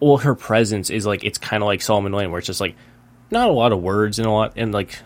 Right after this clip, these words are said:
some things. It's just, like, it's all, it's a lot of just looks and, like, um, and it's, it,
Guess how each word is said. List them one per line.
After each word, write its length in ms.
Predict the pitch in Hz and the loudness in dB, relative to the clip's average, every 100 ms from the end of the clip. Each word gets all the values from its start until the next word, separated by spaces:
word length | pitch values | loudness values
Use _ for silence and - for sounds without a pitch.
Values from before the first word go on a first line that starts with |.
| - | -14
some 300 | - 110 101 | -4 -4 -2
things. 360 | - 110 113 | -2 -2 -2
It's 160 | - 98 | -6 -6
just, 140 | - | -4
like, 140 | 107 - | -4 -4
it's 100 | - | -4
all, 160 | 90 - - - | -6 -8 -20 -12
it's 100 | - | -6
a 40 | |
lot 120 | 90 | -4
of 60 | 85 | -6
just 140 | - | -12
looks 480 | 82 82 80 - - | -14 -12 -12 -10 -10
and, 140 | 87 | -8
like, 260 | 82 76 - - - - - - - - - | -10 -12 -16 -20 -20 -20 -20 -20 -20 -18 -4
um, 720 | 101 92 85 85 82 82 80 - - - - - - - - - | -2 0 -2 -4 -6 -8 -12 -16 -20 -20 -20 -20 -20 -20 -20 -8
and 100 | 104 | -6
it's, 180 | 90 - | -6 -6
it, 160 | - | -4